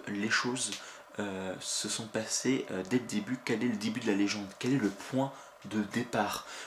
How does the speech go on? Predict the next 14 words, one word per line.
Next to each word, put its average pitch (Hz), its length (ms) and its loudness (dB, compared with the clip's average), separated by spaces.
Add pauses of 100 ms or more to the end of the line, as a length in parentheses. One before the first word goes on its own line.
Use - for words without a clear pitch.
(120)
où 139 280 8
il 110 80 4
y 113 40 4
a 110 40 6
une 107 140 4
dé-, 120 440 6
une 107 200 -2
déesse, 113 560 4
Dana, 113 500 4 (320)
donc, 107 400 2 (140)
qui 110 300 2
a, 107 300 6
euh, 92 580 2 (140)
donné 123 460 2